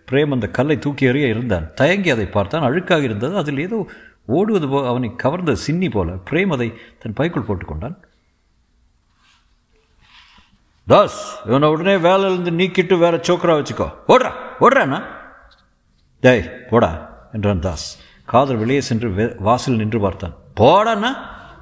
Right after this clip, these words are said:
தெருக்கோட்டிக்கு சென்று பிளாட்பாரத்தில் உட்கார்ந்து அழுது கொண்டே முழங்கால் காயத்தில் எச்சில் வைத்து தேய்த்து அருகில் உள்ள கடையில் சுண்ணாம்பு வாங்கி அப்பிக்கொண்டான். "அப்படி என்னதானுங்க செய்தான்?"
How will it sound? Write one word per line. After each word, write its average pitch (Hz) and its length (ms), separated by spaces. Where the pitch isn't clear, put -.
தெருக்கோட்டிக்கு 139 460
சென்று 113 280
பிளாட்பாரத்தில் 104 720
உட்கார்ந்து 113 400
அழுது 117 260
கொண்டே 117 200
முழங்கால் 113 460
காயத்தில் 101 500
எச்சில் 113 300
வைத்து 107 280
தேய்த்து 117 520
அருகில் 123 280
உள்ள 110 160
கடையில் 117 340
சுண்ணாம்பு 123 400
வாங்கி 104 240
அப்பிக்கொண்டான். 90 520
"அப்படி 92 240
என்னதானுங்க 139 460
செய்தான்?" 92 800